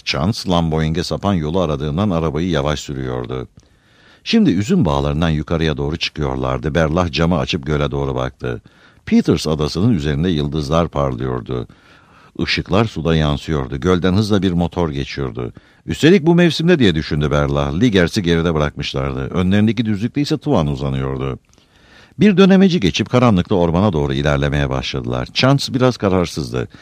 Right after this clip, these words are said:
Belki de bu yolun yalnızca Schertzel'de çıktığını söyledi. Karşılarına bir adam çıktığında arabayı durdurdu. "Lamboing'e böyle mi gidilir?" Deri ceketli adam, "Dost doğru gideceksiniz." dedi. "Ormanın ucundaki beyaz evlerin sırasına varınca sağa, ormana doğru saparsınız."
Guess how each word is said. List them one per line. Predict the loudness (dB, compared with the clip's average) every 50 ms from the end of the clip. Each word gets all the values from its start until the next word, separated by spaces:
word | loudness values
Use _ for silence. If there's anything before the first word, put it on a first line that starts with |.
| -20 _ _
Belki | 4 4 6 6 4 2
de | 2 4
bu | 4 2
yolun | 2 0 0 0
yalnızca | 2 2 4 4 4 2 0 2 0 0 0
Schertzel'de | 0 2 2 2 2 2 0 0 0 0 0 0 -2
çıktığını | -4 -4 -6 -8 -6 -4 -4 -2 -2 -2
söyledi. | -2 -4 -4 -4 -2 -4 -4 -6 -6 -10 _ _ -20 -20 _ _
Karşılarına | -2 0 0 2 2 2 2 2 2 2
bir | 2 2
adam | 2 2 2 2 2
çıktığında | 0 -4 -8 -6 -2 0 2 2
arabayı | 2 2 2 2 0 0 0
durdurdu. | -2 -4 -4 -4 -4 -4 -6 -2 0 0 0 0 0 -6 -16 -10 _
"Lamboing'e | 4 6 6 6 8 8 8 6 8 6 6 8
böyle | 8 8 8 6
mi | 6 4
gidilir?" | 4 2 2 2 0 0 -2 -4 -6 -12 -20 -20 -20 _ _ -20 -20 -20 _ _ _
Deri | 2 4 4 4
ceketli | 4 2 2 0 0 0 0
adam, | 0 2 2 2 4
"Dost | 4 4 4 4 4
doğru | 4 4 4 4
gideceksiniz." | 4 4 2 2 2 0 -2 -2 -4 -4 -4 -4 -4
dedi. | -4 -4 -4 -4 -6 -8 _ _ _ _ -20 _ _
"Ormanın | -2 0 0 2 4 6 6 6 4
ucundaki | 4 2 0 0 0 0 0 2 2
beyaz | 4 4 4 4 4
evlerin | 4 2 2 2 2 2 2 0
sırasına | 0 -2 -2 -2 -2 0 2 2 2 4
varınca | 4 2 2 2 0 0
sağa, | 0 2 2 4 4 4 2 2
ormana | 2 2 2 4 4 6 4 4 4
doğru | 4 2 0
saparsınız." | 0 -2 -2 -2 0 -2 -2 -2 -4 -4 -4 -4 -6 -8 -12